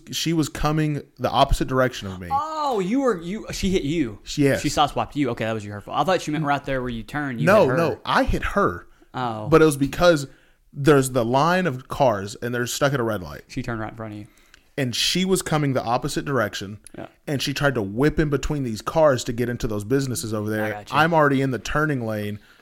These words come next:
Speaker 1: I haven't even got to the light yet. She comes. I'd have no, I didn't see her at all. She just swoops in there. I hit her. Head hits the steering wheel. I'm out.
Speaker 2: Mm-hmm.
Speaker 1: Um, Katie, this girl that I worked with at the hotel, she calls me.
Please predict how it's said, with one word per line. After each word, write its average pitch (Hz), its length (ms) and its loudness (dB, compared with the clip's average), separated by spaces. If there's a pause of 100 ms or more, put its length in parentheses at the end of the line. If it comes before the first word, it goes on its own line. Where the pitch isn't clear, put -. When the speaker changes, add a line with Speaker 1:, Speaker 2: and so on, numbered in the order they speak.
Speaker 1:
I 151 60 8
haven't 190 120 6
even 135 160 0
got 139 220 2
to 127 60 2
the 113 80 0
light 117 280 0
yet. 95 260 -6 (760)
She - 280 0
comes. 170 480 -2
I'd 135 220 2
have 117 180 -2
no, 117 180 -2
I 117 180 -2
didn't 120 300 -6
see 120 180 -4
her 113 160 -6
at 107 180 -4
all. 95 360 -4 (180)
She 160 160 2
just 151 240 0
swoops 139 360 2
in 135 80 0
there. 143 220 -2
I 104 60 -6
hit 139 180 0
her. 147 160 -2 (160)
Head 135 180 0
hits 131 160 -2
the 113 80 -10
steering 135 300 -2
wheel. 143 180 2
I'm 98 200 -8
out. 101 300 -4
Speaker 2:
Mm-hmm. 113 340 -12 (420)
Speaker 1:
Um, 104 460 -2 (540)
Katie, 147 460 2
this 123 260 -2
girl 131 200 2
that 123 120 4
I 113 60 2
worked 120 240 0
with 127 100 0
at 120 80 -2
the 110 60 -4
hotel, 123 360 0
she - 140 -6
calls 120 340 0
me. 135 180 0